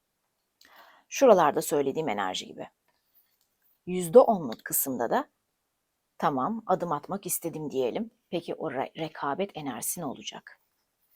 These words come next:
Ay-, atıyorum. O diyebilir ki, "Onun annesiyle nasıl baş edebilirim ki?" Ya da siz diyebilirsiniz ki, "Onun hayatındaki kişiyle, o rakiple nasıl baş edebilirim ki?" Yüzde onluk kısımda da bu rekabet duygusu. Yani ikinizin dışındaki üçüncü faktörlerle rekabet etme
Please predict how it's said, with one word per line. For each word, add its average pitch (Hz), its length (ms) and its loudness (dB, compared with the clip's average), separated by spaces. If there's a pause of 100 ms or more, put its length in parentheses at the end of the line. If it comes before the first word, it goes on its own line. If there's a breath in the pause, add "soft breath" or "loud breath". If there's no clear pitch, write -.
(720)
Ay-, 175 220 2 (160)
atıyorum. - 440 -4 (400)
O 190 140 0
diyebilir 180 340 0
ki, - 100 -12
"Onun 170 140 -4
annesiyle 156 440 -6
nasıl 156 180 -12
baş 135 160 -8
edebilirim 131 400 -8
ki?" - 180 -16 (400 soft breath)
Ya 165 80 2
da 170 60 0
siz 160 220 -6
diyebilirsiniz 165 480 -4
ki, - 60 -14
"Onun 165 120 -8
hayatındaki 147 580 -4
kişiyle, - 320 -6
o 143 120 -4
rakiple 156 400 -8
nasıl 165 220 -6
baş 139 180 -6
edebilirim 123 420 -10
ki?" - 160 -16 (500 loud breath)
Yüzde 180 260 0
onluk 175 340 -2
kısımda 151 320 -4
da 247 100 -2
bu 254 160 -8
rekabet 156 600 -2
duygusu. - 380 -8
Yani 139 220 -2 (320 loud breath)
ikinizin 208 540 2
dışındaki 165 440 -6
üçüncü 180 320 -10
faktörlerle 170 720 -6
rekabet 160 520 -2
etme 254 300 -10